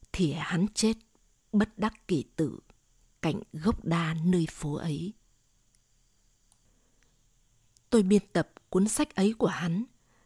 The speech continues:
thấy phần phụ lục có hai mẩu chuyện nhỏ để thể loại là dã sử hiện đại. Đọc mãi không hiểu gì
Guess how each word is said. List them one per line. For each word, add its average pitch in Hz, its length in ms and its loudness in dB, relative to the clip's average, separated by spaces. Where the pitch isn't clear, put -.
thấy 190 420 0
phần 175 260 0
phụ - 240 0
lục 170 320 0
có 208 80 4
hai 226 240 2
mẩu 190 280 2
chuyện 170 300 0
nhỏ 156 360 -4
để 185 280 4
thể 165 160 0
loại 151 300 -2
là 151 420 0
dã 156 360 -4
sử 160 400 0
hiện 175 240 0
đại. 151 280 -4
Đọc 170 240 -4
mãi 214 560 -6
không 254 240 2
hiểu 208 240 2
gì 147 340 -2